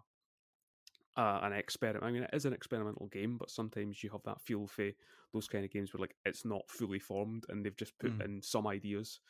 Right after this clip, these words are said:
Speaker 1: and it's kinda half-baked. That's not this game at all. Like, it's short, but, like, it's fully realised and there's a lot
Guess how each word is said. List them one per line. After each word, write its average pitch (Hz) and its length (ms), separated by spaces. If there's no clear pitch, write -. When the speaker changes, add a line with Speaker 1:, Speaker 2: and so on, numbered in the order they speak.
Speaker 1:
and 101 360
it's - 220
kinda 107 200
half-baked. 101 540
That's - 260
not - 180
this 98 160
game 101 160
at - 120
all. 98 140
Like, - 200
it's - 160
short, - 380
but, 98 140
like, 85 180
it's - 100
fully 127 460
realised 98 640
and 101 320
there's 104 140
a 104 60
lot 95 320